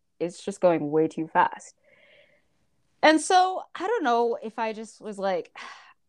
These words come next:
I mean, partially it was because I was paralyzed and frozen in place, but also I think I was like, "You know what? I can't even outrun it. Like, I, I'm accepting my fate.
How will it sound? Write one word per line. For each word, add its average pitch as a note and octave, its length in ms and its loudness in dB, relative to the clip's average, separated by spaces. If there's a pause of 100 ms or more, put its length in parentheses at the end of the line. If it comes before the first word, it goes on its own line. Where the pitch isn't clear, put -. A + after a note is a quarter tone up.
(240)
I A3+ 60 -6
mean, G#3 220 -6
partially B3 480 -4
it G3 80 -4
was F#3 100 -10
because G3 300 -6
I F#3 80 0
was F3 120 -4
paralyzed F3 580 0
and E3+ 120 -10
frozen E3+ 300 -4
in G3+ 80 -8
place, D#3 360 -8 (140)
but - 140 -4
also G#3 500 0
I D#3+ 80 -4
think E3 220 -8
I E3+ 40 -4
was D#3+ 160 -6
like, D#3+ 200 -8
"You E3 40 -8
know E3 80 -4
what? F#3 220 -2
I D#3 60 -2
can't D#3+ 180 -4
even E3 180 -6
outrun D#3+ 280 -6
it. - 240 -6
Like, - 280 -4
I, F3 140 2 (100)
I'm D#3+ 160 0
accepting D#3 400 -8
my D#3+ 120 -4
fate. A3 300 -4